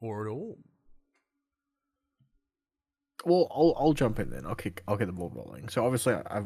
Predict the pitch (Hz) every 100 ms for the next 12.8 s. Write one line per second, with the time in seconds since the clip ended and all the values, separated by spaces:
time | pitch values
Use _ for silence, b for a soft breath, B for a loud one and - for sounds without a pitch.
0 | - 110 107 101 101 113 92 - 110 101
1 | 101 104 98 98 - - - _ _ -
2 | - - 104 92 87 - 85 85 - -
3 | 131 131 95 90 92 101 120 127 110 -
4 | 98 - 110 - 92 - - - - 98
5 | 92 78 - - - 95 95 131 - B
6 | B B - _ - 92 90 - 98 -
7 | 87 95 90 87 85 85 76 76 85 80
8 | - - 90 - 95 95 95 92 85 -
9 | 104 - 92 78 - 80 90 101 90 -
10 | - 127 120 95 92 87 80 - - -
11 | - - - - 98 90 - - 87 90
12 | 90 - - 120 - - 240